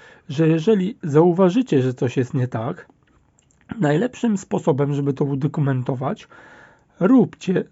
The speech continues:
zdjęcia rano o siódmej, licz-, stanu licznika, o dziewiętnastej i tak powtarzajcie przez tydzień.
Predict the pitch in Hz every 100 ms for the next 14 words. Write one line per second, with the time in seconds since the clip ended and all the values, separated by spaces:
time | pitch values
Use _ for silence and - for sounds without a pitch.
0 | - 165 175 202 202 135 123 117 127 160
1 | - - - _ _ _ _ _ _ _
2 | _ _ _ _ _ 202 208 196 131 135
3 | - 214 - 190 131 127 165 233 202 170
4 | - - 190 190 185 160 - 143 123 175
5 | 254 - _ _ _ 254 214 202 185 208
6 | - 156 123 - 233 294 311 285 269 240
7 | 233 196 208 185 190 - 175 160 147 123
8 | 127 120